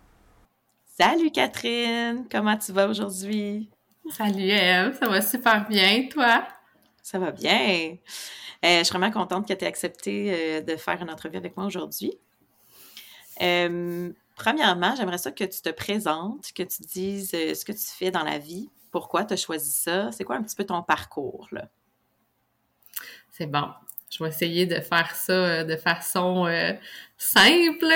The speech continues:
Speaker 2: On dirait qu'il y a pas grand monde qui ont des parcours, euh, simples, hein, maintenant. <laughs>
Speaker 1: Non, non. Puis prends ton temps, là. Tu sais, euh, <laughs> on est dessus pour quel-, plusieurs minutes, là. <laughs>
Speaker 2: C'est bon, c'est bon. Dans le fond, euh,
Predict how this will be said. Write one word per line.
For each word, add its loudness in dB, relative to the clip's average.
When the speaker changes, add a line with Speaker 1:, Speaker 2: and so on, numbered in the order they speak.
Speaker 2:
On 4
dirait 2
qu'il 0
y 4
a 4
pas 0
grand 4
monde 2
qui -2
ont 2
des 2
parcours, -2
euh, 0
simples, 0
hein, -2
maintenant. -2
<laughs> 6
Speaker 1:
Non, 6
non. 6
Puis 6
prends 8
ton 6
temps, 2
là. 2
Tu 2
sais, 2
euh, 4
<laughs> 0
on 10
est 4
dessus 2
pour -2
quel-, 6
plusieurs 6
minutes, 4
là. 2
<laughs> 4
Speaker 2:
C'est 8
bon, 4
c'est 0
bon. -2
Dans 8
le 4
fond, 2
euh, 4